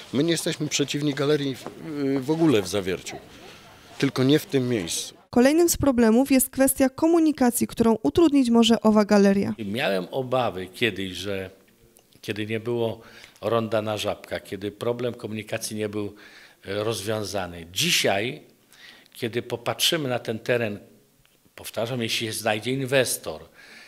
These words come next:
Speaker 3: który jest, to proszę zobaczyć, że to będzie w obrębie ulic i od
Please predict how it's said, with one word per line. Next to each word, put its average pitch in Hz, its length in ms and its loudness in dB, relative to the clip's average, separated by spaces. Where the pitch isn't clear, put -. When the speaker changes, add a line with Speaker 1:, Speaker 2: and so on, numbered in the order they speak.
Speaker 3:
który 107 320 -4
jest, 101 320 -6
to 104 460 -2
proszę 113 280 -6
zobaczyć, 107 460 -6
że 107 100 -6
to 104 180 -8
będzie 113 340 -2
w 101 100 -6
obrębie 113 580 -4
ulic 110 560 -4
i 120 200 -12
od 127 200 -6